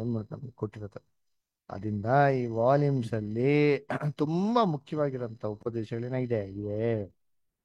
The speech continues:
ಒಂದು ಬೇಸಿಕ್ ಕ್ಲಾಸ್ ತಗೊಂತೀರಿ ಅಂದ್ರೆ, ಯಾರೋ ಒಬ್ಬ ಸಹೋದರ ಸಹೋದರಿಯರು ಮೇನ್ ಆಗಿ ಈ ಆರು ವಾಲ್ಯೂಮ್ಸ್ ಓದ್ಬೇಕ್ರಿ.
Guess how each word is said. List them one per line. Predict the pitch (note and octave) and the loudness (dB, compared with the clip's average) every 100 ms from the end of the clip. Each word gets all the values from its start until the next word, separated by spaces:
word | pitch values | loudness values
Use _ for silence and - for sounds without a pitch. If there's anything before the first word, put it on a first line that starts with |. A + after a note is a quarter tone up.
| _ _ _ _ - | _ _ _ _ -8
ಒಂದು | - A2+ | -4 -4
ಬೇಸಿಕ್ | G#2+ C#3 E3 - D#3 | 0 0 2 0 0
ಕ್ಲಾಸ್ | C#3 C#3 C3+ | 0 0 0
ತಗೊಂತೀರಿ | C#3+ C3 A#2+ B2 | 2 2 4 2
ಅಂದ್ರೆ, | A#2+ B2 B2 - _ _ _ _ _ _ - | 4 6 6 4 _ _ _ _ _ _ 6
ಯಾರೋ | A#2+ C#3+ | 8 12
ಒಬ್ಬ | C3+ B2 | 10 8
ಸಹೋದರ | A2 B2+ B2+ B2+ A#2 | 4 6 6 6 2
ಸಹೋದರಿಯರು | - A2 G#2+ G2 C#3+ C3+ E3 D#3 - _ _ _ _ - | 0 -2 -2 -2 6 10 12 10 6 _ _ _ _ -8
ಮೇನ್ | G#2+ C3 D#3+ | 0 2 4
ಆಗಿ | D#3+ B2 B2+ B2+ A2 | 2 0 0 0 0
ಈ | G#2+ | 0
ಆರು | G#2+ A#2+ B2+ A#2+ | 2 6 6 4
ವಾಲ್ಯೂಮ್ಸ್ | A2+ A#2+ B2 A#2 - | 4 2 0 -2 0
ಓದ್ಬೇಕ್ರಿ. | A2 A2+ A2 G#2+ - - | 2 2 2 0 -2 -12